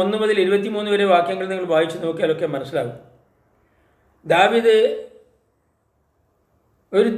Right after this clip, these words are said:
തെറ്റ് ചെയ്യുന്നുണ്ട്, നീതിക്ക് നിരക്കാത്ത ഒരു തെറ്റ് ചെയ്യുന്നുണ്ട്. ആ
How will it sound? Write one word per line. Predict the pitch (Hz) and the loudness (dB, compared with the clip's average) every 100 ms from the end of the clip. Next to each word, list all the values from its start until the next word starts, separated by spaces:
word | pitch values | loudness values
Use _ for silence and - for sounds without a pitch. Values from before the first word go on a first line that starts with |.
| - | 0
തെറ്റ് | 226 208 | 0 2
ചെയ്യുന്നുണ്ട്, | 277 240 208 165 160 - - _ _ _ _ _ _ _ _ _ _ _ _ _ _ _ _ - | 2 2 0 -2 -6 -8 -20 _ _ _ _ _ _ _ _ _ _ _ _ _ _ _ _ -8
നീതിക്ക് | 156 202 202 196 | 0 0 0 0
നിരക്കാത്ത | 196 190 220 185 175 175 - | 0 0 0 0 2 0 0
ഒരു | 160 | -6
തെറ്റ് | 151 156 156 | -4 -6 -6
ചെയ്യുന്നുണ്ട്. | 156 139 139 123 - _ _ _ _ _ _ | -8 -8 -8 -10 -14 _ _ _ _ _ _
ആ | - | -4